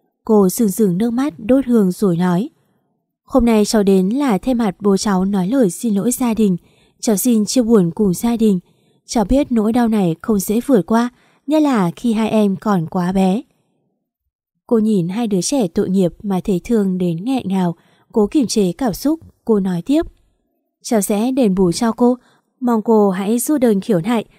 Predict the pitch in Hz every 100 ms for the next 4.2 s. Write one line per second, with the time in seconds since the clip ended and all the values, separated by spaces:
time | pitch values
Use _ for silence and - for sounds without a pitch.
0 | _ - 285 240 208 226 190 190 - 190
1 | 196 285 - 220 175 202 185 _ _ _
2 | _ _ - 233 190 170 277 - 226 202
3 | 196 190 311 233 160 196 180 196 190 214
4 | 190